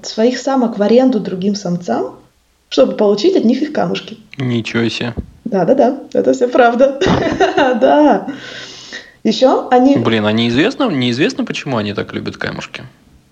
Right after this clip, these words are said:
Speaker 1: Понятия не имею. Вот. Но тем не менее, как бы, <laughs> вот эти вот все мудаки, они реально, как бы, готовы проституировать своих самок, чтобы у них было больше камушков.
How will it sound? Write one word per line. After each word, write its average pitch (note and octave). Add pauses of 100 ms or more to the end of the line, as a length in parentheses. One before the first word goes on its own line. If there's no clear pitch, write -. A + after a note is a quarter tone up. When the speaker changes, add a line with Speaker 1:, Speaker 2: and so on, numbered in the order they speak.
(100)
Speaker 1:
Понятия D#4
не A3+
имею. C4+ (360)
Вот. G#3+
Но A#3
тем C#4
не A#3
менее, F#4
как B3+
бы, - (240)
<laughs> E4
вот B3+
эти D#4
вот C4
все D4+
мудаки, B3
они B3+
реально, B3
как B3
бы, G#3
готовы A#3
проституировать A3
своих F#3+
самок, F4
чтобы G3
у -
них A3+
было B3
больше F#3+
камушков. E4